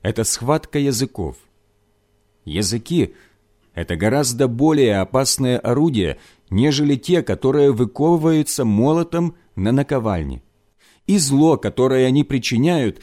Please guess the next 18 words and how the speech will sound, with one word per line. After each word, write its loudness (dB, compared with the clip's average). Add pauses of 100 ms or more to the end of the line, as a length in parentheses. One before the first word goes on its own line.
(220)
распространяется 0
скорее 2
и -8
гораздо 0
опаснее. -4 (1080)
Что -2
же -2
тогда -4
будет -6
с -8
нами? -4 (920)
Клевета, -4
ложь, 0 (280)
подозрения, 0
насмешки — 0 (580)
это -2
отравленные 0
стрелы. -4